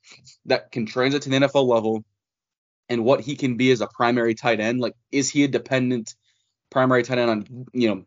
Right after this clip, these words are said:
down in and down out, right? Like, you know, I don't know if you can lean on him as much as you can a guy like Brock Bowers. Um, he's not necessarily a plus yak guy from, like, a speed standpoint. And I don't know what that's gonna look like at the next level.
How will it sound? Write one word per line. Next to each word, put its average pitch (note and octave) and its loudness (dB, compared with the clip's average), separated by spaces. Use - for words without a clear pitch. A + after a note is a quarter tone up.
down A#2+ 4
in B2 0
and G#2+ -2
down A#2 0
out, A2+ -2
right? B2 0
Like, G2+ -8
you A2+ -2
know, F#2 -4
I A#2 -8
don't C#3 2
know C3 6
if B2 2
you C3 2
can A2 0
lean B2 2
on C3+ 6
him C3+ 4
as B2+ -2
much C3+ 0
as B2+ -6
you C3 -4
can C#3 0
a B2 -2
guy C3 4
like C3 2
Brock C3 4
Bowers. C#3+ 0
Um, G2+ 0
he's C3 -2
not C3+ 2
necessarily C3+ -2
a A2+ 0
plus A#2+ 0
yak A2 -4
guy B2 2
from, A#2 -6
like, A2 -6
a G2 -6
speed A#2 -6
standpoint. C#3 -2
And A#2 0
I C3 2
don't C#3 4
know C#3 4
what C3+ 4
that's C3 2
gonna B2 0
look B2 2
like B2+ 0
at B2 -8
the C3+ 0
next C3 0
level. C3+ 0